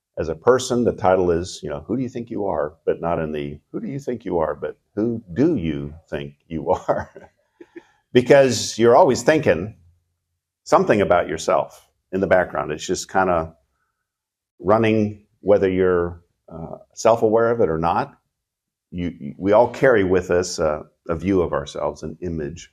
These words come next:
of ourselves. And so, uh, the question about what your identity is, who, who do you think you are, is, you know, usually, um, the way we identify ourselves,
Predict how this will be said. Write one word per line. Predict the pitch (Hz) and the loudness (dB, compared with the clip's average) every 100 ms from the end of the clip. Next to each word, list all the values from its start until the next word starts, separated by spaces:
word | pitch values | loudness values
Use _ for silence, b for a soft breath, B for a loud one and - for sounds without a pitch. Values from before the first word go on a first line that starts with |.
| _ | _
of | - 76 | -8 -4
ourselves. | 76 - 85 76 71 - - _ _ _ _ _ _ _ _ _ - | -4 -2 0 0 -2 -12 -20 _ _ _ _ _ _ _ _ _ -4
And | 113 | 2
so, | 147 139 131 120 110 - - | 6 8 8 4 -2 -14 0
uh, | 113 | 2
the | 110 | 2
question | - 196 - 131 | 4 4 4 4
about | 113 110 107 - | 6 6 2 -2
what | 113 120 | 2 4
your | 110 | 4
identity | 98 135 135 98 | 4 4 4 4
is, | 117 | 2
who, | 117 113 - - - | 2 0 -2 -8 -4
who | 131 | 0
do | 113 | 0
you | |
think | 101 107 98 | 2 0 2
you | 101 | 4
are, | 113 98 90 | 6 6 4
is, | 92 - - - | 0 -8 -16 -8
you | 98 | -4
know, | 85 82 107 _ _ _ _ | -2 -4 -8 _ _ _ _
usually, | 127 185 180 135 110 107 110 113 _ - | 0 0 2 4 4 4 -2 -8 _ -12
um, | 82 85 85 87 - | -10 -10 -10 -12 -4
the | |
way | 101 117 | 2 2
we | 110 107 | 4 2
identify | 90 82 95 110 110 87 | 2 0 -2 -2 0 2
ourselves, | 82 82 - 82 76 92 - - | 2 -2 -2 0 0 -2 -8 -20